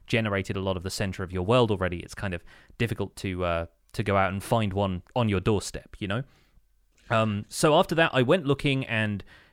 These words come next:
easily found the Deep Dark and an ancient city the day after. Um, and so I didn't realize this, but the Deep Dark is more likely to spawn under mountainous terrain,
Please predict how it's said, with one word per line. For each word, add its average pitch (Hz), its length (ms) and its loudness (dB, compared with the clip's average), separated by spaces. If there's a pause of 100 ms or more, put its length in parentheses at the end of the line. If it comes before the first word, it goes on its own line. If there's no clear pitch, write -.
(140)
easily 151 440 2
found 90 600 -4
the 120 140 2
Deep 123 240 -2
Dark 107 440 -2
and 107 220 -2
an 101 80 -2
ancient 95 380 -6
city 139 320 0
the 101 100 -4
day 101 200 0
after. 101 440 -2 (540)
Um, 101 500 0
and 120 140 -2
so 135 100 4
I 123 60 4
didn't 156 180 0
realize 127 360 4
this, 120 180 -2
but 113 380 0 (380)
the 117 320 2 (220)
Deep 156 220 0
Dark 151 320 4
is 113 180 0
more 151 300 4
likely 160 460 0
to 117 100 -4
spawn 117 560 0 (400)
under 127 480 4
mountainous 120 600 0
terrain, 92 580 -4